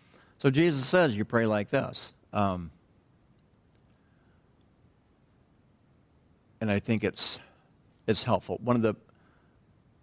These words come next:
one of the prayers that Jesus set apart or made, uh, recognition of in the New Testament was the prayer of the publican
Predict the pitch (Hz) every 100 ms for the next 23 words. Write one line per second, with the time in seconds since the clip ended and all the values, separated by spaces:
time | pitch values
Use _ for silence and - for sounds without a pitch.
0 | _ _ _ _ _ - 127 160 151 113
1 | - 151 127 104 104 - - _ - 110
2 | - 120 123 104 107 - - _ _ _
3 | _ _ _ _ _ _ _ _ _ _
4 | _ _ _ _ - - 131 113 - 143
5 | 139 101 - - _ _ _ _ - 110
6 | 104 - _ _ _ _ _ - - _
7 | - 117 117 113 110 92 - _ _ _
8 | _ _ - 101 - 110 127 - 98 101
9 | 131 135 - 98 78 82 - _ _ _
10 | _ _ _ _ _ - 123 117 117 113
11 | 143 156 - 113 - 113 - - 101 107
12 | 110 139 160 139 -